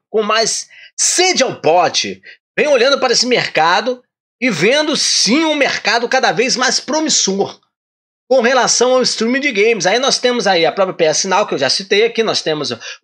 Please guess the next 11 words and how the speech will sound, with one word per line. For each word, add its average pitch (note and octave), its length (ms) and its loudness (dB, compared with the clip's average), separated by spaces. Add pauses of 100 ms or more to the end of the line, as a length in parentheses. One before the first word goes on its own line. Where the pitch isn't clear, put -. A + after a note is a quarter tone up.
(180)
Xbox E3+ 460 -2
Cloud E3+ 480 -2
in D#3+ 120 -4
Game D3+ 360 0
da C3+ 120 -2
Microsoft, E3 760 -2
nós C#3+ 200 -4
temos C#3+ 260 -6
o C3+ 60 -6
Google D3 280 -2
Stadia, E3+ 580 0